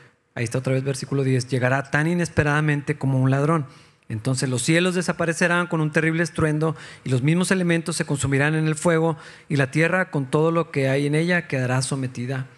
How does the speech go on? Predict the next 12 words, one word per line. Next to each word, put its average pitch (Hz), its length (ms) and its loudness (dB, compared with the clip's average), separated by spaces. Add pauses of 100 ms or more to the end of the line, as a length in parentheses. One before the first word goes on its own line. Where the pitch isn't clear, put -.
(560)
a 123 80 -6
juicio". 151 460 0 (1900)
Muchos 160 280 2
cometen 180 580 -2 (160)
el 135 140 -2
error, 151 440 0 (220)
espero 160 340 -2
que - 80 -8
ustedes 160 360 -2
nunca 156 260 0
lo 135 140 -2
hagan, 123 200 -4